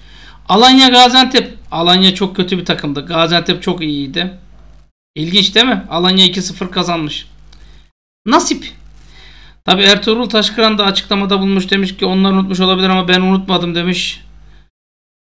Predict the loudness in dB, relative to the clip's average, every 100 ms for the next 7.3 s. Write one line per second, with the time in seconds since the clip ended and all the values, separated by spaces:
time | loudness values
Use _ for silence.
0 | -12 -8 -6 -6 -6 -2 -2 0 0 2
1 | 2 0 0 0 -2 0 0 0 -2 -6
2 | -6 -2 0 2 0 -2 -2 -4 -6 -4
3 | -4 -2 -4 -2 -4 -6 -6 -4 -4 -6
4 | -4 -4 -4 0 -2 -2 -4 -4 -2 -2
5 | 0 -4 -2 -2 -2 -2 -2 -2 -2 -4
6 | -2 -2 0 -2 -4 -8 -6 -6 -4 -4
7 | -6 -8